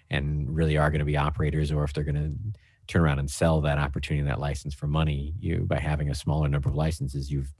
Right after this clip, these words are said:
by nature of demand, increased the price for each of those licenses. So phasing it in over time means that, that, um,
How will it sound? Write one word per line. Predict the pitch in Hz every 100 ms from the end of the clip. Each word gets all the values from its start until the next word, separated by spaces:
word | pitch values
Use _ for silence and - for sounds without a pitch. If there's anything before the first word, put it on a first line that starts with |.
| -
by | 69
nature | 69 73 73 67
of | 69 69 - -
demand, | 73 73 82 71
increased | 71 76 76 -
the |
price | - 82 78 76 - _ _ _ _ - _
for | -
each | 87 76
of |
those | 76 69
licenses. | 71 69 73 73 71
So | 69
phasing | 73 73 71 71
it | 69
in | 69
over | 69 69
time | - 67 67 67 73 _ _ _ -
means | 78 71 71
that, | 73 69 - - -
that, | 82 73 71 - - _ _ _ _ _ _ _ _ -
um, | 76 73 69 -